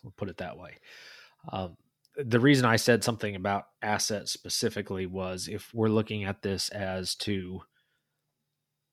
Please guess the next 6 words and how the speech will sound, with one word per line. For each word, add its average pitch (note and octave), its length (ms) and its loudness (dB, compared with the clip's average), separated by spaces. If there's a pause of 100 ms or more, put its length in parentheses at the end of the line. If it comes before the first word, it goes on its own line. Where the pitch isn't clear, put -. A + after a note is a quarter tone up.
(720)
stock - 440 0
market A2 320 0
investing, F2+ 760 -8 (160)
bonds, G2 760 -4 (120)
stocks, - 760 -6 (640)
uh, F2 240 -8